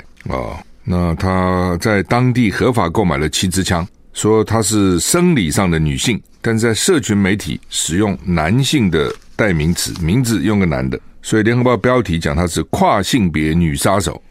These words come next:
就跨性别女杀了六个人，跨性别的女生啊，是不是从小在学校受到人家歧视啦、压迫啦，哦，等等啊，从小就觉得不平要报复？不知道。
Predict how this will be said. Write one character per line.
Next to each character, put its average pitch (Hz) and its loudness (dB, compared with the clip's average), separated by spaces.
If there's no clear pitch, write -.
就 - -6
跨 147 0
性 101 0
别 76 0
女 78 -2
杀 95 0
了 78 -2
六 87 -2
个 62 -4
人， 53 -8
跨 113 0
性 95 0
别 69 -4
的 69 -4
女 60 -6
生 65 -8
啊， - -12
是 - -6
不 90 -2
是 85 -6
从 82 0
小 76 -2
在 92 -4
学 - -6
校 95 -2
受 92 -2
到 85 -2
人 78 -4
家 80 -4
歧 76 -6
视 98 -2
啦、 71 -4
压 92 -2
迫 80 -4
啦， 62 -6
哦， 67 -6
等 67 -8
等 64 -8
啊， 58 -8
从 76 -8
小 78 -4
就 76 -6
觉 67 -8
得 67 -6
不 90 -6
平 64 -8
要 73 -6
报 80 -2
复？ 71 -8
不 - -4
知 131 0
道。 160 2